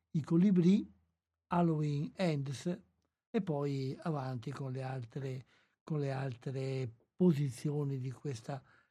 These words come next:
classifica. Più interessante invece è andare a vedere,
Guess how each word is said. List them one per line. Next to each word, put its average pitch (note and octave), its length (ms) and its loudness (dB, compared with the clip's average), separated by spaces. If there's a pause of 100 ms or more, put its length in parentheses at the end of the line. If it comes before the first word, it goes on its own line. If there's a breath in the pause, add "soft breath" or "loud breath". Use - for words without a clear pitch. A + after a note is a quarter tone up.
classifica. C#3 880 -6 (1300)
Più B3 100 4
interessante G#3+ 600 2
invece E3 320 2
è - 20 0
andare C#3+ 480 -2
a D3 160 -8
vedere, G3 640 0